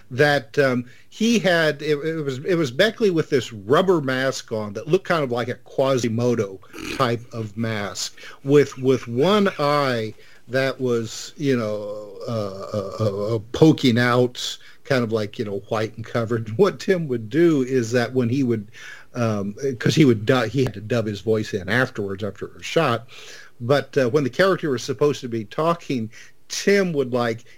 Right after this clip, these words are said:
inhale and exhale really hard and make that, that <laughs> eyeball kind of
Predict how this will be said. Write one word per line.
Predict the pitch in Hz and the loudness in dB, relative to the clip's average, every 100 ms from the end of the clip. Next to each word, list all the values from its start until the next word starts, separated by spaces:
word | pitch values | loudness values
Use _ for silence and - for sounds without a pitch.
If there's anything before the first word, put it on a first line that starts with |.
| - | -2
inhale | 170 185 127 165 147 117 | 0 2 2 4 4 2
and | 110 | -2
exhale | 135 160 - - 135 120 107 | 0 0 0 -2 0 0 0
really | 110 151 156 127 | 2 2 4 0
hard | - 156 156 139 120 | -2 -2 0 0 0
and | 113 120 120 | -2 0 4
make | 147 - | 2 2
that, | 135 120 113 - - - | 0 0 -2 -12 -20 -10
that | 123 117 107 - | -6 -4 -6 -6
<laughs> | - | 6
eyeball | 151 156 160 127 117 113 | 6 8 4 4 -2 -4
kind | - 151 123 | -2 0 0
of | - - | -4 -14